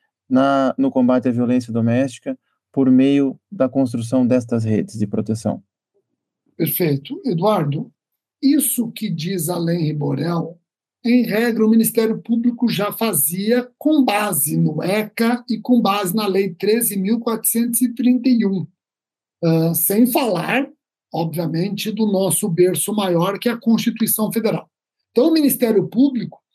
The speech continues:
Speaker 2: ele já tinha esse compromisso de atuação em rede. Então, diante de um cenário de violência doméstica e familiar, o Ministério Público requisita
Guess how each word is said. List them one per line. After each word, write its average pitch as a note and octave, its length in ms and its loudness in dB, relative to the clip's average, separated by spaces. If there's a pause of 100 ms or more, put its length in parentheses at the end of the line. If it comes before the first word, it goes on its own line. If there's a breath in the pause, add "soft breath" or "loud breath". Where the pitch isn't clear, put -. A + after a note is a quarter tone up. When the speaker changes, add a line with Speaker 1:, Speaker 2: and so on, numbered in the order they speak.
(180)
Speaker 2:
ele G3+ 200 2
já A3 240 0
tinha C#4+ 680 0
esse - 400 -2
compromisso G3+ 960 -2
de F#3 140 -2
atuação G3 640 -4
em E3 140 -2
rede. C3+ 640 -4 (320)
Então, A3+ 260 4
diante A#3+ 640 0
de F3 320 -2
um G#3 480 -2
cenário G#3 760 0
de E3 120 -4
violência G3+ 580 -4
doméstica F3+ 600 -6
e - 40 -16
familiar, F#3 500 -4
o - 320 -14
Ministério B3 480 4
Público C#4+ 360 -2
requisita A#3+ 840 2